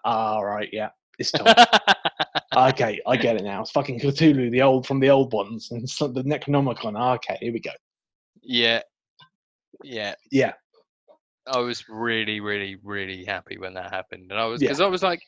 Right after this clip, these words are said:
Speaker 2: so at the first emergence of the creatures, I was like, "Okay, like, they're, like, mermen sort of thing."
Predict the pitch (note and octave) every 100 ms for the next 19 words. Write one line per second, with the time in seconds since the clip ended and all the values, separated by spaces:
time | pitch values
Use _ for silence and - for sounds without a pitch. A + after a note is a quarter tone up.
0 | _ _ _ - E3 D#3+ E3 - F3+ F3
1 | E3 D3+ C3+ C3 A#2+ A2+ A2+ B2 G#2+ G#2
2 | F#2+ F#2+ - A#2 A2+ F#2+ F#2 G#2 G2 G2
3 | - _ _ _ _ _ _ _ _ _
4 | _ _ - D4 A2 B2+ C3 B2+ C#3 C3
5 | B2+ B2 A#2 A#2+ A#2 G#2+ G2+ G2+ G#2 _
6 | - G2 F#2+ G2+ F#2 G#2